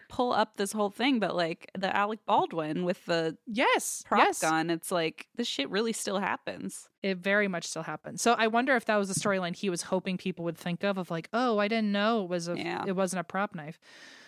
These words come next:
Speaker 2: Um, which is not the Alec Baldwin story, by the way.
Speaker 1: No, no.
Speaker 2: Um, but, uh, yeah, so that guy got stabbed. In nineteen thirty-seven, a rope was holding a weight backstage that somehow snapped. It,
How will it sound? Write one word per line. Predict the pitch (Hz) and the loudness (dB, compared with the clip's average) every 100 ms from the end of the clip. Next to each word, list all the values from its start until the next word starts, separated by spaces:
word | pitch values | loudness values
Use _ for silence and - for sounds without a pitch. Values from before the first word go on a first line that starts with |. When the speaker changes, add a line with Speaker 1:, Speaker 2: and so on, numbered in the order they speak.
| - | -6
Speaker 2:
Um, | 190 190 180 170 165 | 0 2 0 -4 -4
which | 208 208 | 0 2
is | 254 | 6
not | 240 240 - | 6 4 2
the | 202 | 0
Alec | 190 190 190 | 2 2 2
Baldwin | 180 175 185 | 0 2 0
story, | - 196 180 | 2 4 4
by | 156 | 0
the | 156 156 | -2 0
way. | 170 | 2
Speaker 1:
No, | 196 175 | 4 4
no. | 170 143 - | 4 0 2
Speaker 2:
Um, | 233 214 202 185 170 _ _ _ _ _ - - | 4 6 4 -2 -8 _ _ _ _ _ -14 -2
but, | 214 208 | 4 6
uh, | 202 185 185 175 170 160 | 6 6 4 4 2 0
yeah, | 208 220 | 2 2
so | 208 214 185 - | 4 0 0 -2
that | 180 185 | -4 0
guy | 208 | 0
got | 208 220 | 0 0
stabbed. | - 196 175 170 - - - - - - | -2 -2 0 0 -4 -18 -20 -18 -20 -2
In | 226 220 220 | 2 4 4
nineteen | 220 226 247 | 2 2 0
thirty-seven, | 233 214 208 294 269 233 190 247 220 - 208 | 2 0 0 2 2 2 0 -2 -4 -6 2
a | 196 196 | 4 4
rope | 180 175 240 285 - | 2 2 4 2 2
was | 220 - | 0 2
holding | 208 202 196 | -2 0 0
a | 196 | 0
weight | 180 165 202 220 196 - - - _ | -2 0 0 0 -2 -4 -6 -8 _
backstage | 190 175 - - 175 185 | -4 -2 -2 -2 -2 -2
that | 180 | -4
somehow | - 196 170 170 | -2 -2 -2 -4
snapped. | - - 202 190 170 - - - _ _ - - | -4 -2 0 0 -2 -6 -10 -10 _ _ -20 -6
It, | 196 | -6